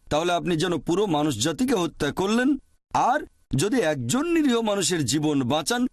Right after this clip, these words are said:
তাহলে যেন পুরো মানুষ জাতিকে বাঁচালেন।" এটা মাত্র একটা আয়াত, তবে সাধারণভাবে আমি একমত যে বেশিরভাগ ধর্ম, প্রায় সবগুলোই শান্তির বাণী প্রচার করে। এই কারণে যীশুখ্রিস্ট বা ঈসা আলাইহিস সালাম বলেছিলেন, নিউ টেস্টামেন্টের গসপেল অফ লুক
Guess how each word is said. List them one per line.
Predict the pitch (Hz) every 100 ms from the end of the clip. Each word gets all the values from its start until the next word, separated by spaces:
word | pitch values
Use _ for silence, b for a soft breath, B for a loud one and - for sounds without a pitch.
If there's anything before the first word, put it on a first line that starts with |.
| -
তাহলে | 156 185 285
যেন | 254 226
পুরো | 214 185 175
মানুষ | 160 240 175 147
জাতিকে | 156 147 139
বাঁচালেন।" | 135 127 131 123 92 - -
এটা | 170
মাত্র | 240 277 247
একটা | 170 202 - 320
আয়াত, | 247 170
তবে | 131 147
সাধারণভাবে | 135 131 160 170 190 247 277 _ -
আমি | 151 160
একমত | 147 202 233 269 - - -
যে | 120 127
বেশিরভাগ | 156 - 311 349 247 240 160
ধর্ম, | 147 160 180 165 - -
প্রায় | 196 190
সবগুলোই | - 285 302 262 214 190 330 -
শান্তির | - 147 214 277 254 208
বাণী | 156 170 247
প্রচার | 170 - 147 139
করে। | 156 185 240 - _
এই | 196 240
কারণে | 262 269 269 262
যীশুখ্রিস্ট | 185 147 156 180 214 -
বা | 294 269
ঈসা | 190 196
আলাইহিস | 185
সালাম | 156 156 139
বলেছিলেন, | 156 180 202 233
নিউ | 196 170
টেস্টামেন্টের | 185 196 262 294 262 208
গসপেল | 170 156 156
অফ |
লুক | 135 156 226